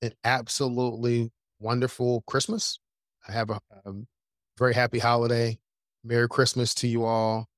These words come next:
Uh, next week, we are going to talk about one of those next steps. Is it gonna be build your vision? Is it gonna be developing your goals?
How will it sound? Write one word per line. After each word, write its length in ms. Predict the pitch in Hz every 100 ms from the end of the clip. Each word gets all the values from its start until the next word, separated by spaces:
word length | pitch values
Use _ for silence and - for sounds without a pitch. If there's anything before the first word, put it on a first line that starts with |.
| _ _ _ 113
Uh, 120 | 120
next 480 | 123 104 117 120 -
week, 400 | 110 117 120 120 _
we 240 | 110 120 127
are 140 | 113
going 360 | 104 117 117 117
to 160 | -
talk 380 | 110 - 147 180
about 440 | 139 110 101 98 107
one 240 | 110 110
of 100 | 101
those 240 | 101 98
next 260 | 101 98 -
steps. 380 | 120 120 - -
Is 100 | -
it 60 | 123
gonna 120 | 117
be 120 | 110
build 240 | 101 165 214
your 100 | 233
vision? 340 | 269 285 277 - _ _ _ _
Is 120 | 139 139
it 80 |
gonna 220 | 139 139 127
be 420 | 131 127 123 113
developing 480 | 110 139 147 143 131
your 100 | 127
goals? 580 | 156 160 165 170 -